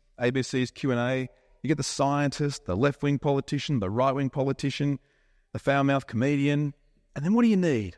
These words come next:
What's the one thing you need on Q and A if you've got that mix? Ah, the Christian. And you throw the Christian into the mix, throw a Christian in with them, it becomes comedy, a spectator sport.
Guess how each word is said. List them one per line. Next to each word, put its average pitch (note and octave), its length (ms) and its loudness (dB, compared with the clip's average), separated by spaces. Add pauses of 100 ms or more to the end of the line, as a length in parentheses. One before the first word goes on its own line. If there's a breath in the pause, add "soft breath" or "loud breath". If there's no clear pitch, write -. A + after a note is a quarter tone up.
What's G#3+ 160 -6
the C#3+ 80 -4
one F#3 320 2
thing F3+ 200 0
you D#3+ 100 0
need D#3 200 2
on B2 120 0
Q D3+ 180 -2
and C3+ 100 2
A B2 80 0
if G#2+ 120 -4
you've A2+ 80 -4
got A2+ 140 -4
that C3+ 140 0
mix? - 440 -4 (340)
Ah, C3+ 300 -2
the G2+ 80 -8
Christian. D#2 480 -4 (1500)
And D#3 80 -2
you D#3+ 60 2
throw F#3+ 180 2
the F3+ 80 2
Christian A3+ 380 0
into E3+ 180 0
the D3 80 0
mix, C#3 500 -2
throw G#3+ 160 0
a F#3+ 40 0
Christian - 320 -4
in F3 100 0
with E3+ 120 0
them, E3+ 280 0 (260 soft breath)
it - 60 -6
becomes F#3 340 2
comedy, G3 520 2
a B2 60 0
spectator F3 580 0
sport. C#3 420 -2